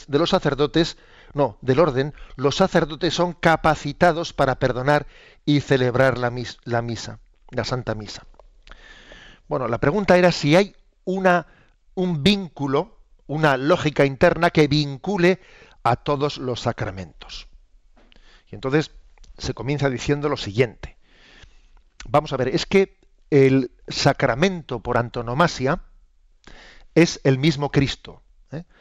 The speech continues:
O sea, Cristo es el sacramento, ¿eh? Es el, el, la humanidad de Jesucristo,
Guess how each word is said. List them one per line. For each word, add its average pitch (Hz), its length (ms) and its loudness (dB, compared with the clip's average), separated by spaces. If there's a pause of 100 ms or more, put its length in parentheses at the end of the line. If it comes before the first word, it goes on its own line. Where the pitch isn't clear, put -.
(140)
O - 40 -20
sea, 127 120 -2
Cristo 175 440 0
es 180 120 -2
el 156 140 4
sacramento, 135 960 -2 (920)
¿eh? 139 100 -18 (640)
Es 127 180 -2
el, 123 220 0
el, 127 200 0
la 131 180 4
humanidad 143 520 2
de 196 80 0
Jesucristo, 151 800 -2